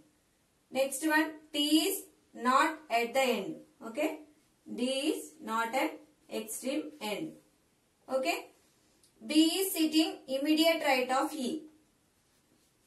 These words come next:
B is sitting immediate right of E. Facing north na. So, E is immediate, B is immediate right of E. And next, F is not at the right end. Okay.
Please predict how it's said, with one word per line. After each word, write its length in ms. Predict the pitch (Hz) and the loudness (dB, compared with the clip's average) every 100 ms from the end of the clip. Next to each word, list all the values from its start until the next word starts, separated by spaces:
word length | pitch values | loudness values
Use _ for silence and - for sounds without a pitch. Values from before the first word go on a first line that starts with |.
| _ _ _ 311 | _ _ _ -10
B 100 | 262 | -6
is 360 | 285 302 311 | -2 0 0
sitting 340 | 294 254 285 320 - | -2 -6 -4 -4 -6
immediate 600 | 247 247 254 254 285 285 | -2 -2 0 0 0 0
right 280 | 247 214 214 | -2 -2 -2
of 220 | 233 240 214 | -2 -4 -8
E. 160 | - - | -12 -2
Facing 460 | 269 262 262 294 277 | 6 8 8 2 0
north 280 | 262 262 | 0 0
na. 120 | 302 - - - _ - | -2 -4 -6 -16 _ -8
So, 300 | - 349 - - - | 0 0 0 -8 -8
E 320 | 262 269 320 | -4 0 0
is 200 | 466 - - | 0 -4 -4
immediate, 560 | 247 254 269 277 - - 208 | -2 0 0 0 -2 -14 -8
B 80 | 254 | -4
is 380 | 269 294 330 - | -2 -2 -2 -4
immediate 520 | 247 240 247 262 254 | -2 0 4 4 4
right 240 | 233 220 254 | 0 2 2
of 240 | 311 - - _ - | 2 0 -14 _ -10
E. 320 | 220 214 311 - _ _ _ _ _ _ _ _ _ _ | -4 -4 -4 -8 _ _ _ _ _ _ _ _ _ _
And 220 | 269 294 | -2 0
next, 360 | 294 311 302 - - | 2 0 -2 -8 -4
F 220 | 294 302 | -2 0
is 240 | 320 311 | 0 0
not 320 | 277 269 277 | 2 2 4
at 200 | 269 262 | 4 4
the 240 | 277 - - - _ _ - | 2 0 -2 -12 _ _ -2
right 300 | - 220 220 | 2 2 0
end. 200 | - - - - | -8 -10 -14 -12
Okay. 360 | 240 240 381 | -10 -4 -4